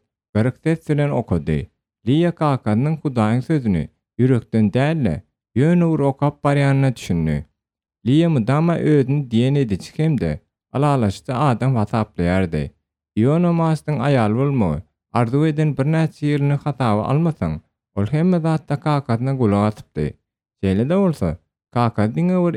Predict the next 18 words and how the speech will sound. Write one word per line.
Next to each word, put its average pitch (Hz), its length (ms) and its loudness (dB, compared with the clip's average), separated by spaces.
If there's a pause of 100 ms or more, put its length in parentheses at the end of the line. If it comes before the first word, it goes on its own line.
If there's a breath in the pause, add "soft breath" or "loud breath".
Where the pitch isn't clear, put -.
ejesiniň 135 540 0
şahsy, 113 500 -2 (400)
zatlaryna 135 560 0
seredişdirmän, 135 1040 -2 (380)
eýsem, 92 480 0 (360)
mukaddes 110 460 -2
kitapdan 147 500 -4
başga, - 480 -2 (320)
göne 110 260 2
paty 135 320 -2
putyny 151 500 0
zyňmagy 90 560 0 (300)
we 107 180 0
dostlaryna 135 600 0
hem 156 240 0
gartaşan 135 580 0
ýaşyndaky, 110 800 -2 (380)
garndaşlaryna 131 760 0